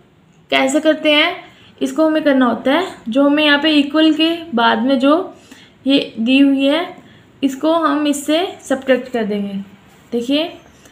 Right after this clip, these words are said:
ट्वेंटी टू में से एटीन को less करेंगे, subtract करेंगे तो कितना आ जाएगा, ये देखिए यहाँ पे हमारे पास टू है, टू में से एट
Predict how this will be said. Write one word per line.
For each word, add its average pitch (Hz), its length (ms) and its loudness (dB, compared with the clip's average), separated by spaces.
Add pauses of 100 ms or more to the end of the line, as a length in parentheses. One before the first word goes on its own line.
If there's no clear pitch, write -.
(180)
ट्वेंटी 285 280 2
टू 302 160 2 (580)
में 254 280 2
से 269 220 2 (880)
एटीन 240 380 0
को 269 180 4 (520)
less 247 400 0
करेंगे, 269 480 2
subtract 247 500 -4
करेंगे 254 320 -2
तो 254 100 -4
कितना 254 280 -2
आ 254 40 0
जाएगा, 247 420 -2 (880)
ये 240 100 -2
देखिए 262 240 4
यहाँ 269 240 2
पे 277 80 2
हमारे 262 280 0
पास 285 240 0
टू 285 100 0
है, 214 100 -2
टू 254 200 -2
में 262 140 2
से 262 140 2 (100)
एट 294 260 -2